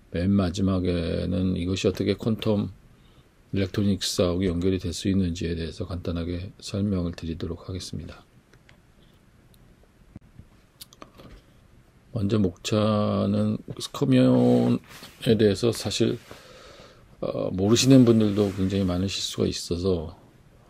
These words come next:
사실은 그 소개를 좀 드리고자 하고요. 이게 어떤, 어떻게 생겨났고 어떻게 발견이 됐고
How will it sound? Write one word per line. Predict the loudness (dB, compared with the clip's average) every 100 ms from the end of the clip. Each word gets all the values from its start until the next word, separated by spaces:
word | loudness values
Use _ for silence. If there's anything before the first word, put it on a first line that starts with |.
| -20 _ -20
사실은 | -14 -8 -2 0 2 2 -2 -4 -12
그 | -6 -4 -4 -6 -8 -16 -20 _ -20 _ _ -16
소개를 | -6 2 6 8 6 4
좀 | 2 2 0 -10 _ _ -20 -20 -20 -20 -20 -14
드리고자 | -4 0 0 0 -2
하고요. | -2 -2 -4 -8 -14 -20 -14 -12
이게 | -4 0
어떤, | 0 0 -6 0 2 2 -2 -6 -6
어떻게 | -8 -2 -2 0
생겨났고 | 0 0 0 0 -4 -6 -6 -10 -20 _ _ _
어떻게 | -2 -2 0
발견이 | -2 -2 -2 -2 -4
됐고 | -8 -10 -8 -8